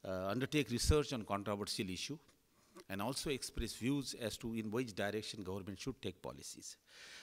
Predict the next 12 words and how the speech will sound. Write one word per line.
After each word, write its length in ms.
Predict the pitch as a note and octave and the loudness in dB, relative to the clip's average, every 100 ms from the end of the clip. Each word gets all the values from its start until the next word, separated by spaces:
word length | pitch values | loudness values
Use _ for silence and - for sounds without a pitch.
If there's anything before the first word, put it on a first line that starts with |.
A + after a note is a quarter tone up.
| - | 0
I 100 | D3+ | 2
think 260 | - B3+ G#3+ | 4 4 4
the 100 | G3 | 4
policies 840 | C#3+ C#3+ F#3 - G#3+ G3+ E3+ - - - - | 6 6 6 4 2 0 -8 -16 -20 -20 -2
research, 680 | A#2 B2 F#3 F#3 C#3+ - - B2+ | 2 6 10 10 10 4 -2 -2
uh, 200 | A#2+ G2+ | -4 -2
sustainable 600 | - A#2 - D#3 D#3+ D#3+ | -2 -2 0 0 0 0
policy 400 | C3+ A2 A2 C3 | 2 0 0 -2
and 80 | A2+ | 0
good 200 | D#3+ - | 0 2
policy 380 | C#3 C#3 C#3 A#2 | 2 4 2 0
research 540 | A2 - B2 - - | 0 0 0 -2 -16